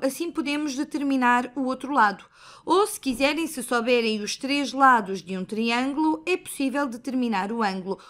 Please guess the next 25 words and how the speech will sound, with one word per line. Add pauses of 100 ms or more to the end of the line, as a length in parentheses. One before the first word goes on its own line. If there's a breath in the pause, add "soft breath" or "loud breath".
(100)
o
que
também
é
muito
útil. (320 loud breath)
A
razão
pela
qual
estou
um
pouco
reticente
em
dar-vos
a
fórmula
é
que,
bem, (180)
podem
memorizar,
eh,
isto,